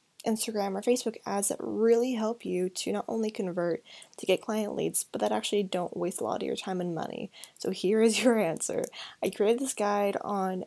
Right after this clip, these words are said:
really how I used one ad for myself and for clients to create results, like having five hundred fifty new client leads in my inbox, getting two additional sales in a launch period, which is, like, two weeks.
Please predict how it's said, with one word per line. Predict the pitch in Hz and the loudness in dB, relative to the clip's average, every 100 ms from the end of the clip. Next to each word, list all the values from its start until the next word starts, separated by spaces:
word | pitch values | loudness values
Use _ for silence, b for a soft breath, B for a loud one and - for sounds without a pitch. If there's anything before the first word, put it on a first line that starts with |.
| - | 2
really | 226 254 247 | 4 6 2
how | 220 208 - | 0 0 0
I | - | 0
used | 202 196 202 208 | 0 2 0 0
one | 180 196 | -2 -2
ad | - 185 185 | -2 -2 -2
for | 185 | -4
myself | 180 196 208 214 | -4 -2 -2 -2
and | 180 | -6
for | |
clients | - 175 170 175 - B B B B | -6 -4 -2 -2 -4 B B B B
to | - | -2
create | - 190 180 - | 0 0 2 2
results, | 185 180 170 - | 2 2 2 2
like | 170 165 - | 0 0 -6
having | 214 185 185 190 | 0 2 2 4
five | 190 214 | 4 4
hundred | 208 214 220 | 4 2 2
fifty | 202 196 | 2 2
new | 185 180 | 0 0
client | - 180 175 - | -2 -2 0 -2
leads | - | -4
in | 170 | -2
my | 175 - - | -4 -4 -2
inbox, | 226 220 214 214 - - B B - | 0 2 0 -2 -6 -10 B B -2
getting | 180 185 | 0 2
two | 190 | 4
additional | 185 190 170 180 | 4 2 -2 0
sales | - 175 170 170 175 - B B B - | 2 2 2 2 0 -4 B B B -6
in | 180 165 165 160 - _ _ - - | -2 0 -2 -6 -10 _ _ -8 -2
a | |
launch | 180 190 226 220 | 0 4 4 2
period, | 220 220 214 | 4 4 4
which | 208 | 2
is, | |
like, | 156 156 | -2 -2
two | - 196 | 0 2
weeks. | 180 202 233 - - | 4 4 2 -2 -4